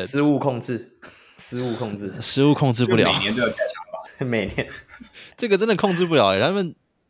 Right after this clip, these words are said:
Speaker 2: 场均二十几个失误，这个，这个，这个，这个没办法啦。呃，先回去看上赛季的问题。第一个问题是四号位没外线嘛，那这个问题我刚刚讲的其实有被适当缓解，只要加瑞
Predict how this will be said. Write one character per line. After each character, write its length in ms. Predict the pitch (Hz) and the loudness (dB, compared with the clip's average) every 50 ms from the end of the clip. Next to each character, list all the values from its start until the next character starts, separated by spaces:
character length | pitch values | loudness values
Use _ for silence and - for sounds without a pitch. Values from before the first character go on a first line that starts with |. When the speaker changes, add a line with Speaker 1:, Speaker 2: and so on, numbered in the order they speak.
| _ _ | _ _
Speaker 2:
场 260 | - - - 123 117 110 | -8 -6 -4 -4 -4 -2
均 180 | - 151 151 - | -2 -2 0 2
二 120 | - 165 | 2 0
十 140 | - - 117 | 0 0 -4
几 120 | 107 110 | -6 -4
个 140 | 98 98 98 | -4 -4 -4
失 240 | 98 - 101 104 113 | -6 -6 -4 -2 -2
误， 180 | 113 104 92 | -2 -2 -2
这 100 | 95 110 | -4 -6
个， 220 | 123 117 95 73 80 | -4 -4 -4 -4 -4
这 120 | - 98 | -6 -8
个， 100 | 101 78 | -8 -8
这 60 | 71 | -8
个， 180 | - - - - - - - - _ _ _ _ _ _ - - _ _ _ _ | -10 -12 -14 -18 -20 -20 -20 -20 _ _ _ _ _ _ -20 -20 _ _ _ _
这 100 | - 135 | -12 -10
个 80 | 117 101 | -6 -4
没 100 | 104 98 | -2 -2
办 120 | 110 139 | -2 -2
法 160 | - - - | -4 -4 -6
啦。 100 | - - - _ - - - - - - - - _ | -6 -8 -12 _ -20 -20 -20 -20 -20 -20 -20 -20 _
呃， 420 | - - 98 104 104 104 98 98 90 - _ _ _ _ - - - - - | -4 0 2 2 2 2 2 0 -2 -6 _ _ _ _ -20 -20 -20 -14 -8
先 240 | - - - 226 240 | -2 0 2 2 4
回 140 | - 175 160 | 4 4 4
去 120 | - 202 | 4 2
看 220 | 190 - 214 180 160 | 0 2 2 2 2
上 160 | - 185 160 | 2 0 2
赛 160 | - 170 147 | 4 2 2
季 100 | - 143 | 2 2
的 120 | 127 113 | 0 0
问 200 | 107 110 104 101 | 0 0 -4 -4
题。 240 | 101 - - 80 - _ _ _ _ _ _ _ _ _ _ _ _ _ | -6 -10 -14 -18 -20 _ _ _ _ _ _ _ _ _ _ _ _ _
第 180 | - 208 214 220 | -2 0 2 2
一 40 | |
个 120 | 190 180 170 | 4 4 4
问 160 | 165 185 165 | 4 4 2
题 140 | 135 120 120 | 2 0 0
是 500 | 127 147 143 139 127 120 92 62 - - _ _ _ _ _ _ _ | 2 2 4 4 2 2 -2 -4 -8 -16 _ _ _ _ _ _ _
四 240 | - - - - 156 | -10 -6 -2 0 2
号 140 | 139 143 135 | 4 6 6
位 120 | 131 131 | 6 6
没 140 | 117 107 98 | 4 2 2
外 160 | 98 110 104 | 2 2 0
线 180 | 92 - 98 92 | 0 -2 -6 -8
嘛， 120 | 87 80 | -8 -6
那 180 | 104 127 139 131 | -4 -2 -2 0
这 120 | 123 139 | 0 0
个 60 | 123 117 | 0 0
问 140 | 127 127 | 0 0
题 340 | 113 - - 101 87 87 82 - | -2 -2 -6 -8 -8 -8 -8 -6
我 80 | 92 98 | -4 -2
刚 120 | 110 107 | -2 -2
刚 140 | 107 104 101 | -2 -2 -4
讲 220 | 95 104 90 87 | -6 -6 -6 -8
的 100 | 85 82 | -10 -12
其 140 | 87 - 107 | -12 -12 -10
实 100 | 98 110 | -6 -4
有 100 | 113 95 | -4 -2
被 120 | 92 113 | -2 -2
适 160 | 107 - - 113 | -2 -2 -2 -2
当 160 | 107 101 98 | -4 -4 -4
缓 160 | 95 85 87 | -6 -8 -8
解， 180 | 87 87 76 - | -10 -12 -10 -6
只 100 | - 104 | -4 -2
要 140 | 104 110 | 0 0
加 220 | 110 - 113 101 104 | 0 0 0 0 2
瑞 360 | 110 113 107 101 98 95 - | 2 0 -2 -2 -4 -6 -10